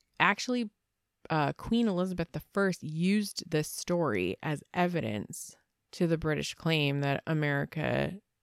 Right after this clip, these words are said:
had been discovered. And she used this during the territorial struggles that she had with Spain. So,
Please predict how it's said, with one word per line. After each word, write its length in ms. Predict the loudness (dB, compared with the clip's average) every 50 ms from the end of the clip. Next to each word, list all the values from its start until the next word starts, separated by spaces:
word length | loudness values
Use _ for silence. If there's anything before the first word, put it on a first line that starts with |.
| _ _ _ _ _ -12
had 280 | -6 -4 -4 -4 0
been 200 | 0 0 0 0
discovered. 640 | 0 -4 -6 -2 -2 -2 -2 -2 -6 -8 -8 -10 -12 _ _ _ _ _ -20 -20 -20 _ _ -4
And 120 | -2 -2
she 120 | -2 -2 -4
used 340 | -4 -2 0 0 -2 0 0
this 300 | 0 0 0 -2 -4 -4
during 360 | -2 -2 0 0 -2 -2 -2
the 80 | -4 -4
territorial 600 | -4 -4 -2 -2 -2 -2 -2 -2 0 0 0 -2
struggles 580 | -2 -4 -4 -4 -2 -2 0 0 -2 -2 -4 -6
that 160 | -8 -10 -10 -10 -14
she 240 | -10 -8 -6 -6 -4
had 160 | -4 -6 -6
with 180 | -6 -8 -10 -12
Spain. 640 | -14 -16 -10 -8 -6 -6 -6 -8 -12 -14 -14 -16 -16 _ _ _ _ _ _ _ _ _ _ _ _ _ _ _ _ _ _ _ _ _ _ _ _ _
So, 480 | -20 -16 -8 -4 -2 0 0 0 -2 -4